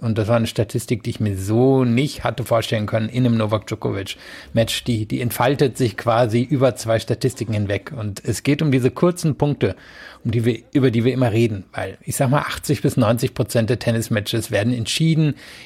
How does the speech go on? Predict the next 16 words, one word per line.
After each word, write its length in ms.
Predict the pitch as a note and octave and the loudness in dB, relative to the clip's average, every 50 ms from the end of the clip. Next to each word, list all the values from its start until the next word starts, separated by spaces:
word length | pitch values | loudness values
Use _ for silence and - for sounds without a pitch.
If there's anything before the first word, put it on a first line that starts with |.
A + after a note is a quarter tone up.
| - | -4
in 100 | - C3 | 0 0
diesen 180 | A#2 G#2+ A#2 A#2+ | 2 2 2 2
ganz 240 | - D3+ E3+ D#3+ - | 2 2 2 0 0
kurzen 320 | - E3 D3+ - - B2 | 2 0 0 2 0 0
Ballwechseln. 540 | G#2+ G#2 G2+ G2 F#2+ F2+ - - - A2 A#2 | 0 0 0 -2 -4 -8 -10 -12 -12 -8 -8
Also 220 | A2 G#2 G#2+ - - _ | -8 -8 -10 -12 -16 _
Aufschlag, 580 | - C#3+ E3 E3+ - - E3 D#3+ D3+ D3 - - - | 0 0 0 0 0 0 2 2 2 2 -2 -4 -2
Return, 520 | A#2 B2 A#2 - D3+ D3+ D3 C#3+ C#3+ C#3+ - - | -2 -2 0 2 4 4 4 4 2 -2 -4 -4
erster 420 | - C#3 C#3+ C#3 - - D3 A#2+ B2 | -4 -2 -2 -2 0 0 0 2 2
Auf-, 200 | C3 A#2 - - | 0 0 -2 -2
äh, 160 | C3+ B2 B2 | -2 0 0
erster 300 | B2+ C#3+ C#3 - D#3+ C#3 | 0 0 0 0 -2 -2
Schlag 420 | - C3 B2 B2 B2 A#2+ - - | 2 2 2 2 2 0 -2 -2
nach 320 | A#2+ A2+ A#2 B2 C#3+ C#3 - | 0 2 2 2 0 0 -2
dem 300 | - D3 C#3 C3+ C3 A#2+ - - - - - | 0 0 0 2 0 -2 -6 -14 -20 -8 -2
Return 600 | - C3+ - - C#3 B2 B2 B2 B2 B2+ B2 C3+ | -2 -2 0 2 4 4 4 4 4 2 -2 -4